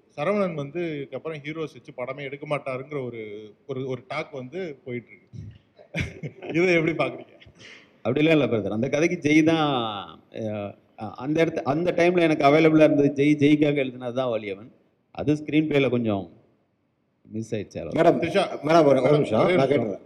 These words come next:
Speaker 3: ஒரே நிமிஷம் சார்.
Speaker 1: ஆ, என்னன்னா, இப்ப நீங்க ஒரு ஜேர்னலிஸ்டா நடிச்சிருக்கீங்க. ஜ-, ஒரு ஜேர்னலிஸ்ட் அப்படின்றவங்களோட முக்கியமான விஷயமே வந்து கேள்வி கேட்கறது தான்.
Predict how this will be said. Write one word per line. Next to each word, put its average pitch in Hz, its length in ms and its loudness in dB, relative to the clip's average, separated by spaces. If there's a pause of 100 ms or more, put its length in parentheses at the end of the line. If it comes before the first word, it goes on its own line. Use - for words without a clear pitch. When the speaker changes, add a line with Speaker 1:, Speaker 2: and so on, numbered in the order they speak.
(140)
Speaker 3:
ஒரே 123 140 2
நிமிஷம் 107 260 0
சார். - 120 -16 (280)
Speaker 1:
ஆ, 127 220 -4
என்னன்னா, 165 600 -4
இப்ப 123 200 -14
நீங்க 131 180 -8
ஒரு 123 180 -8
ஜேர்னலிஸ்டா 170 760 0
நடிச்சிருக்கீங்க. 127 640 -14 (360)
ஜ-, 170 100 -4
ஒரு 151 140 0
ஜேர்னலிஸ்ட் 226 640 -2
அப்படின்றவங்களோட 135 800 -4
முக்கியமான 156 360 -10
விஷயமே 147 260 -14
வந்து 139 200 -12
கேள்வி 220 280 0
கேட்கறது 110 440 -16
தான். 101 140 -20